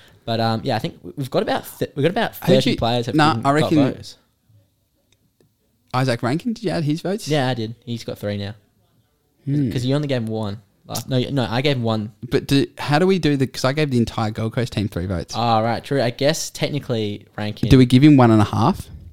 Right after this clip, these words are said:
Speaker 2: How'd
Speaker 1: Yeah.
Speaker 2: you do it? 'Cause you did it for the North Melbourne.
Speaker 1: Oh,
Speaker 2: So you
Speaker 1: I
Speaker 2: did it
Speaker 1: ended
Speaker 2: for
Speaker 1: up just giving one vote to seven North
Speaker 2: just,
Speaker 1: players.
Speaker 2: just give, okay, give, give Rankin another vote.
Speaker 1: Uh,
Speaker 2: So
Speaker 1: we'll move Rankin up to four. Yeah,
Speaker 2: Yeah,
Speaker 1: he deserves
Speaker 2: because
Speaker 1: that.
Speaker 2: the entire
Speaker 1: He was
Speaker 2: Gold
Speaker 1: their
Speaker 2: Coast,
Speaker 1: worst player.
Speaker 2: I, I gave him three because that's how deplorable they were, but they technically only get one.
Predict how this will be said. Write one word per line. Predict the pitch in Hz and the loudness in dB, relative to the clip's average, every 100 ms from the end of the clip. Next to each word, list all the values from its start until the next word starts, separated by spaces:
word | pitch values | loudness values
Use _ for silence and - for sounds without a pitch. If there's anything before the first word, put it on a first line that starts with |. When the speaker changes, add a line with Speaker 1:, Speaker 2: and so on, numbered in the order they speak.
| - | -2
Speaker 2:
How'd | - 165 | 4 4
Speaker 1:
Yeah. | |
Speaker 2:
you | 202 | 6
do | 185 | 4
it? | 175 | 4
'Cause | - 143 | 0 2
you | |
did | 135 180 | 4 2
it | |
for | - | 2
the | 156 | 2
North | 110 113 113 | 4 4 2
Melbourne. | 98 107 95 | 2 2 2
Speaker 1:
Oh, | 120 113 | 2 4
Speaker 2:
So | |
you | 123 | 6
Speaker 1:
I | |
Speaker 2:
did | |
it | 127 | 6
Speaker 1:
ended | 156 | 4
Speaker 2:
for | |
Speaker 1:
up | 175 | 2
just | 180 | 0
giving | 180 143 | -2 -2
one | 110 113 107 | 0 -2 -2
vote | 107 98 | -4 -4
to | - | -10
seven | - 107 104 104 | -6 -4 -4 -4
North | 101 98 | -4 2
Speaker 2:
just, | 120 | 2
Speaker 1:
players. | 95 95 - | 2 -4 -2
Speaker 2:
just | 120 | -2
give, | - 123 143 - 120 | 2 0 0 -4 -2
okay, | 117 104 | 0 0
give, | 127 120 - - - - | 2 0 -2 -14 -14 -2
give | 110 110 - - | 0 0 -4 -4
Rankin | 107 101 101 104 | -2 0 0 0
another | 95 90 | 0 -2
vote. | 95 90 - - - _ - _ | -4 -8 -10 -18 -20 _ -20 _
Speaker 1:
Uh, | 98 | -8
Speaker 2:
So | 107 | -6
Speaker 1:
we'll | 113 | -2
move | 127 123 | -2 -2
Rankin | 117 113 | -4 -6
up | 98 | -8
to | 107 | -12
four. | - 95 - _ _ _ _ _ - _ - | -10 -12 -12 _ _ _ _ _ -20 _ -8
Yeah, | 107 95 | -4 -2
Speaker 2:
Yeah, | 117 | 0
Speaker 1:
he | 131 | -2
deserves | 120 | -2
Speaker 2:
because | 135 120 - | -6 -6 -8
Speaker 1:
that. | - - | -10 -6
Speaker 2:
the | 123 | -2
entire | 113 117 120 | 0 4 6
Speaker 1:
He | |
was | 185 | 8
Speaker 2:
Gold | - | 8
Speaker 1:
their | 123 | 6
Speaker 2:
Coast, | 110 | 6
Speaker 1:
worst | 107 - | 2 0
player. | 123 123 - | 2 4 4
Speaker 2:
I, | |
I | 127 | 4
gave | 139 143 | 6 6
him | 135 | 6
three | - 110 110 | 6 4 4
because | 104 - | 2 2
that's | 98 - | 2 4
how | 95 | 0
deplorable | 92 87 95 95 95 | 0 0 0 0 -2
they | 90 | -2
were, | 90 92 | -2 -2
but | 95 | -4
they | 87 92 | -4 -6
technically | - - - - 90 | -4 -4 -4 -2 -2
only | 87 | 0
get | 92 90 | -2 -4
one. | 92 92 | -6 -6